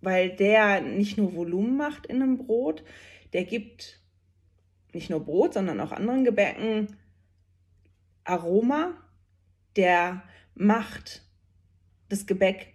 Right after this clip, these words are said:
bekömmlicher für uns. Wir können das viel, viel besser verdauen wegen den Prozessen, die da stattfinden. Der Sauerteig hilft wirklich dabei,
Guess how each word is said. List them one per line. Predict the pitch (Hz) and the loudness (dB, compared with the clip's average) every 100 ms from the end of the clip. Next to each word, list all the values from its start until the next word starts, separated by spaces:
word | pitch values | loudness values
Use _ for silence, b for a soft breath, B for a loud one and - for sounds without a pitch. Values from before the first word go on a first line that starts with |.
| _ - | _ -6
bekömmlicher | 165 202 196 262 311 - 320 | -4 0 2 2 0 -2 -6
für | - 277 | -2 -2
uns. | 233 294 302 | 0 -2 -2
Wir | 214 | -6
können | 208 214 196 | -2 -2 -2
das | 190 | -6
viel, | - - 285 311 | -14 -8 0 2
viel | 311 285 220 | 0 -6 -2
besser | 196 214 220 | -2 0 -4
verdauen | 214 220 196 175 208 277 339 B B B B _ _ | -2 -6 -2 0 0 0 -2 B B B B _ _
wegen | - 226 | 0 2
den | 220 202 | 2 0
Prozessen, | - 202 - 247 - 311 320 B B B 240 | -4 -6 -6 -6 0 0 0 B B B 0
die | |
da | 240 208 | 2 2
stattfinden. | - 220 220 - 262 277 277 269 311 320 320 - _ _ | 0 -4 -4 -6 -2 -2 -4 -2 0 0 -6 -20 _ _
Der | 202 | 0
Sauerteig | 202 220 269 269 220 226 220 | 4 4 4 0 -2 -2 -2
hilft | 220 214 - | -6 -4 -4
wirklich | 208 247 - | -4 -6 -4
dabei, | 233 202 220 220 226 | -2 0 0 2 2